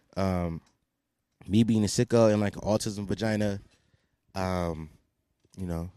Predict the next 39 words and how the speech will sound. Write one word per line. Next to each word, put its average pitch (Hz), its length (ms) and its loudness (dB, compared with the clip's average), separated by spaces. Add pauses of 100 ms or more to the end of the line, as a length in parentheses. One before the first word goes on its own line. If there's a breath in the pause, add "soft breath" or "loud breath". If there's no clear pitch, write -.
(120)
I 185 80 2
got, 220 160 4
actually 165 220 0
got 117 120 4
a - 20 -2
pretty 117 220 -2
good 101 100 -2
story 104 160 -2
I'm 98 60 0
gonna 95 80 -4
tell 92 100 -6
on 92 60 -4
Patreon 85 400 -6
this 82 140 -6
week. 82 240 -8 (880)
You 95 100 0
know, 90 240 2 (880)
a - 60 -12
pretty 120 160 -2
good 98 120 -2
story. 101 380 -6 (2250)
I - 880 -20
think 151 140 -2
I'm 180 160 -8
done. - 340 -8 (800)
You 104 80 -14
know, 123 100 -12 (360 loud breath)
short 240 340 6
pod 143 240 6
this 107 180 -2
week. 104 200 -2
I'm 135 100 -2
coming 214 280 0
back 190 280 0
in 117 140 -8
two 127 180 -4
days. 95 540 -6 (360)
Like, 120 140 -6
today's, 180 320 0